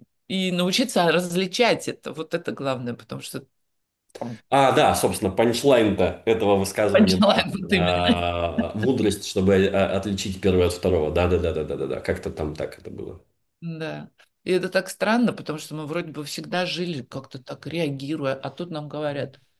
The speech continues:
Speaker 1: «Ну, хотите дальше реагировать на все? М,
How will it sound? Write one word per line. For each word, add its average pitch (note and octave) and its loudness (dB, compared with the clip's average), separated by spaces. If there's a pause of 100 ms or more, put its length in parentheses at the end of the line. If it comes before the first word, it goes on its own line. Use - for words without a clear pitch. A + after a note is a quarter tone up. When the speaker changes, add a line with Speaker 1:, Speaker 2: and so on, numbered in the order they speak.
(160)
Speaker 1:
«Ну, F3+ -2
хотите F#3 -6
дальше B3+ 0
реагировать D3+ -2
на C3+ -10
все? B2+ -12 (800)
М, E3 -6